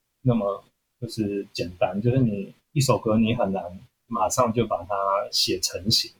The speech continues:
就是这中间还是需要经过练习，然后经过一些方法去把这些歌就是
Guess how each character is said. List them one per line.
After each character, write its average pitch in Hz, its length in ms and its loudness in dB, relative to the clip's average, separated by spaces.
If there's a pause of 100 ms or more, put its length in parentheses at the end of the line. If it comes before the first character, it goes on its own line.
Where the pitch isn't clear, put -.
(460)
就 139 100 2
是 139 80 6
这 156 100 4
中 143 200 4
间 139 120 6
还 127 80 2
是 131 160 2
需 123 200 2
要 113 360 4 (280)
经 120 120 4
过 117 200 4
练 117 200 4
习， 85 220 -4 (100)
然 101 120 -2
后 107 140 4
经 110 200 0
过 110 180 2
一 113 60 4
些 107 400 0
方 110 220 2
法 101 120 2 (220)
去 113 160 -8
把 101 220 -2
这 107 80 -4
些 104 160 -10
歌 95 320 -4
就 98 80 -16
是 92 260 -12